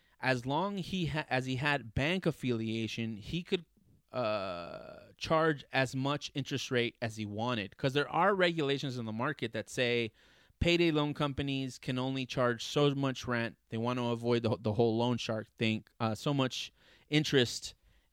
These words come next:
uh, rates, and they want to avoid the loan shark thing. But he wanted to find a way around that. And so he,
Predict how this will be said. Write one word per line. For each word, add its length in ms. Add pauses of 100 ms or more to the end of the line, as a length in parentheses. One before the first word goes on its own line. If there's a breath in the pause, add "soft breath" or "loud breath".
(120)
uh, 200
rates, 380
and 80
they 60
want 200
to 60
avoid 300
the 80
loan 240
shark 320
thing. 320 (920 soft breath)
But 120
he 80
wanted 240
to 80
find 260
a 40
way 180
around 380
that. 280 (140)
And 180
so 540
he, 120